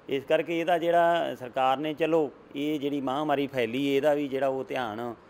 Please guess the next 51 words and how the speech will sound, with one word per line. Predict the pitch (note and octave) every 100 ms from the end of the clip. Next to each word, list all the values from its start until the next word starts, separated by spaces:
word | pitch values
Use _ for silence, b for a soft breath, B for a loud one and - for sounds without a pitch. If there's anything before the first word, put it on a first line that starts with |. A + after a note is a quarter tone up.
| B B -
ਜਿਹੜਾ | B2+ C3
ਖਿਆਲ | B2+ C3 A2+ A#2+
ਇਹ | B2
ਰੱਖਣਾ | G#2+ - A#2
ਪਊਗਾ, | A#2+ B2 A#2 B2+ A#2+ B B -
ਕਿਉਂਕਿ | C#3 C#3+ D3+ D#3 D#3
ਇਹ |
ਜੇ | C3 C#3 C#3+ D3+ D#3 D3+ - -
ਮਹਾਂਮਾਰੀ | B2+ C3 D3+ C#3+ C#3+
ਫੈਲੀ | B2+ C3 A2+ C3+ C#3
ਹੈ | C#3+
ਤੇ | D3+
ਜੋ | B2+ B2 C3 D3+
ਇਹ, | D#3 D#3 D#3+ -
ਇਹ | B2+ B2
ਹੋ | B2 A#2+ A#2+
ਰਿਹਾ | G#2+ B2
ਸਰਕਾਰਾਂ | B2+ B2+ B2+ B2 C3
ਕਰ | B2+ A#2
ਰਹੀਆਂ | A#2+ B2+
ਇਹ | C3+ C#3+ B B B
ਸੰਗਤ | - D3 C3+ C#3+
ਦੇ | E3 E3 D#3+
ਜਿਹੜਾ | C#3 D3+ D3
ਹੈ | C3 B2+
ਉਹ | C3+ C3+ A#2+ B2 A#2+
ਸੰਗਤ | A2+ C#3+ D3 D#3+
ਲਈ | D#3+
ਕਰ | D3+ A#2+
ਰਹੀਆਂ, | G2 G2 F2+ B B B B -
ਲੋਕਾਂ | C#3 D#3 D#3+
ਲਈ | E3 D#3
ਕਰ | D3
ਰਹੀਆਂ, | C3 C#3 D3
ਵੀ | D3
ਜੇ | C3 C3+ C3+
ਇਹਨਾਂ | C3+
ਨੂੰ | C3+ C3
ਕੋਈ | C3+ C3
ਆਪਣੇ | B2 B2 B2+ B2+
ਇਹ | B2
ਜ਼ਿਆਦਾ | A#2 A2+ B2
ਫੈਲਦੀ | B2 A#2 A2 A#2
ਹੈ | A#2+
ਤੇ | B2
ਫਿਰ | B2
ਇਹਦੀ | A#2+ A#2
ਪ੍ਰੋਬਲਮ | A2+ A2+ G#2 A2+
ਬਹੁਤ | A#2 A#2
ਜ਼ਿਆਦਾ | G#2+ G#2+
ਹੈਗੀ। | A2+ A2